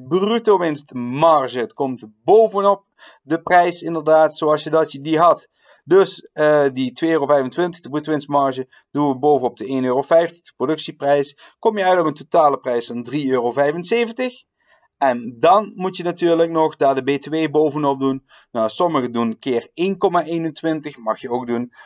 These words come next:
Maar het makkelijkste is eerst om eenentwintig procent ervan te pakken.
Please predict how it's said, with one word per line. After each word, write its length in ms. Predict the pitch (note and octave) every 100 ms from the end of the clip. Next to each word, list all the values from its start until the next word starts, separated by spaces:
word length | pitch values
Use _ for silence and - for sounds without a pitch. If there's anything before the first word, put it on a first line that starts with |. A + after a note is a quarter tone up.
| _
Maar 140 | C3+
het 80 | D3+
makkelijkste 480 | F3+ F3+ E3 C3 B2+
is 120 | A#2
eerst 280 | C3+ C#3 A#2
om 160 | A#2 -
eenentwintig 540 | C#3+ B2 B2 D#3 D3+
procent 360 | F3 E3+ F3 E3
ervan 220 | D3+ D#3
te 80 | D3
pakken. 440 | C#3+ C3 -